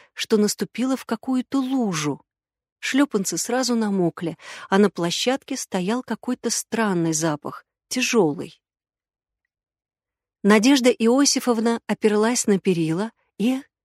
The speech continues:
Одернула руку, поднесла к глазам. Рука оказалась чем-то испачкана, чем-то липким, темно-бурым, а ноги... Ноги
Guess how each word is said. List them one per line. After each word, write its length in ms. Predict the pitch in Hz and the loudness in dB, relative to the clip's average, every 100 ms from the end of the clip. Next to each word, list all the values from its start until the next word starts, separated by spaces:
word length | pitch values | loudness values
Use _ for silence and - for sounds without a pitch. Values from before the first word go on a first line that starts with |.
| _ | _
Одернула 720 | - 226 254 269 185 196 226 | 2 4 4 2 0 -2 -2
руку, 360 | 262 226 - 160 - _ _ _ | -2 -4 -4 -6 -8 _ _ _
поднесла 480 | 196 185 196 - 226 | 0 2 2 0 -2
к 40 | |
глазам. 560 | 190 180 170 185 247 262 _ _ _ _ _ | -2 -4 -2 -2 -2 -4 _ _ _ _ _
Рука 260 | 190 196 285 | -6 -2 -2
оказалась 460 | 285 208 226 233 | 0 0 0 -2
чем-то 320 | - 208 196 202 | -2 -2 0 -2
испачкана, 640 | - 170 160 - 165 170 _ _ | 0 -2 -2 -4 -6 -6 _ _
чем-то 260 | - 226 254 | -8 -4 -2
липким, 520 | 240 - - 190 180 _ _ | -2 -4 -4 -6 -6 _ _
темно-бурым, 800 | 233 214 220 214 214 180 165 160 - _ _ | -2 0 -2 -4 -4 -2 -2 -6 -14 _ _
а 120 | 180 175 | -4 -2
ноги... 480 | 208 285 226 190 - _ _ _ _ | 0 0 -2 -4 -8 _ _ _ _
Ноги 460 | 190 214 294 247 | 2 4 4 2